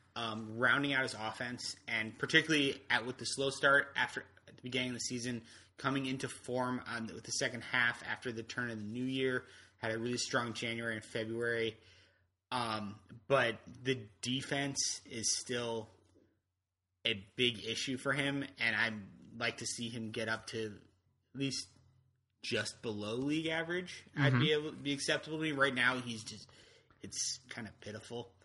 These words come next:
Speaker 1: and it's really bringing down the
Speaker 2: I think pitiful is a little strong.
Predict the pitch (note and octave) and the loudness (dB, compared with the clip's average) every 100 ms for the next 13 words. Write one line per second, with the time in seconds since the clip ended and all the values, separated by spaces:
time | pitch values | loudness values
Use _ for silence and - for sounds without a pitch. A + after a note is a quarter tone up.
0 | _ _ _ _ _ _ G#2+ G#2+ G2 F2+ | _ _ _ _ _ _ -8 -6 -6 -6
1 | A#2+ G#2+ B2 A#2+ A2 G#2+ A#2+ A2+ G#2+ G#2+ | -6 -4 0 0 0 -2 -4 -2 -4 -2
2 | A2+ A2 A2 A2 G#2 - _ _ _ _ | 0 2 0 -2 -6 -10 _ _ _ _
3 | _ G#2 A2 G#2+ G2+ F#2+ - C#4 C#4+ F#3 | _ -6 -2 -2 -2 -8 -6 0 2 2
4 | - - - A#2+ D#3 - F#2+ F#2+ F2 E2 | 2 2 10 10 10 8 4 4 0 -2
5 | - - - D#2+ D2+ D#2+ | -2 -4 -4 -6 -4 -6